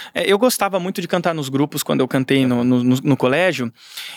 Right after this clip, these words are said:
E sempre, desde que eu entrei no primeiro grupo,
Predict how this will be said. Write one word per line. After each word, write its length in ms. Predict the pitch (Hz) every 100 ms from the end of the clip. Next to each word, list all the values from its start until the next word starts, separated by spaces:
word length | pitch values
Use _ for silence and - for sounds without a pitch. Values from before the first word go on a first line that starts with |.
| -
E 140 | 170
sempre, 480 | 160 - 233 262 190
desde 320 | 160 220 254
que 100 | 233
eu 60 | 233
entrei 460 | 202 196 180 185 165
no 200 | 165 175
primeiro 360 | 180 180 247
grupo, 520 | 170 160 185 151 131